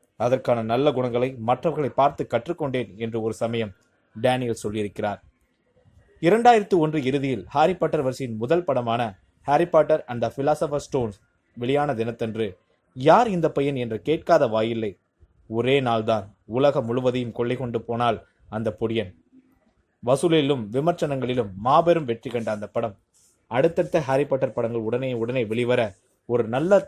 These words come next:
அடித்தளம் அமைத்து கொடுத்தது. டேனியல் ராட்க்ளிஃபுக்கு இன்றைக்கெல்லாம் இருபது வயது பூர்த்தியாகவில்லை. அவரை பற்றிய காதல் கிசுகிசுக்கள் கூட இன்னும் வரத் தொடங்கவில்லை. "எனக்கு கடவுள் நம்பிக்கை கிடையாது" என்று அவரே சொன்ன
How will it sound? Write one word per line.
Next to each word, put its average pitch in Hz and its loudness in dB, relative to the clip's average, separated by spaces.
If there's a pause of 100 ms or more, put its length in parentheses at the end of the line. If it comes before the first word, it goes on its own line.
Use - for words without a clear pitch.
(100)
அடித்தளம் 147 -2
அமைத்து 117 -4
கொடுத்தது. 107 -4 (1040)
டேனியல் 185 4
ராட்க்ளிஃபுக்கு 143 -2 (120)
இன்றைக்கெல்லாம் 147 -2
இருபது 170 -2
வயது 151 0
பூர்த்தியாகவில்லை. 120 -2 (1120)
அவரை 135 2
பற்றிய 139 -4
காதல் 139 0
கிசுகிசுக்கள் 139 -6
கூட 131 -2 (100)
இன்னும் 127 -6
வரத் 120 -2
தொடங்கவில்லை. 113 -2 (640)
"எனக்கு 120 -6
கடவுள் 180 0
நம்பிக்கை 131 -6
கிடையாது" 143 0
என்று 117 -4
அவரே 135 -2
சொன்ன 123 -6